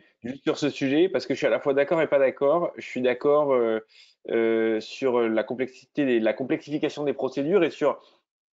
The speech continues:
le, le, les com-, les procédures les plus complexes dans chacune de ces procédures, qu'elles soient le tube ou le biliopancréatique, il faudra des gens surspécialisés. Mais dans dissection sous-muqueuse,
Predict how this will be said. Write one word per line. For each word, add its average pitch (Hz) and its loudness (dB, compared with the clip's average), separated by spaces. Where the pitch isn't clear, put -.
le, 127 2
le, 120 2
les 120 0
com-, 190 0
les 156 2
procédures 170 2
les 139 2
plus - -4
complexes 147 -2
dans 127 -6
chacune 139 -6
de 135 -4
ces 135 -8
procédures, 131 -8
qu'elles 135 -6
soient 127 -2
le 117 -6
tube 147 -8
ou 139 -2
le 127 -4
biliopancréatique, 123 -4
il - -20
faudra 117 -2
des 117 -2
gens 117 -6
surspécialisés. 110 -12
Mais 185 0
dans 123 -2
dissection 143 -2
sous-muqueuse, 180 0